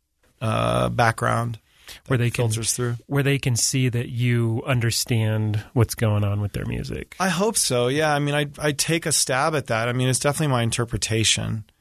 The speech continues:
Speaker 2: Mm-hmm.
Speaker 1: And I, for years, I had the hardest time pitching videos because I would do one a week or something and fall in love with the track because of that process.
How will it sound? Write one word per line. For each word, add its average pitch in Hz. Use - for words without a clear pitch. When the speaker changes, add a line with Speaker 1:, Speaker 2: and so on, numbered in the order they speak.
Speaker 2:
Mm-hmm. 98
Speaker 1:
And 117
I, 110
for -
years, 165
I 147
had 127
the 110
hardest 131
time 127
pitching 117
videos 123
because 117
I 123
would 123
do 139
one 131
a 107
week 135
or 117
something 120
and 117
fall 131
in 120
love 120
with 113
the 113
track 123
because 123
of 120
that 104
process. 113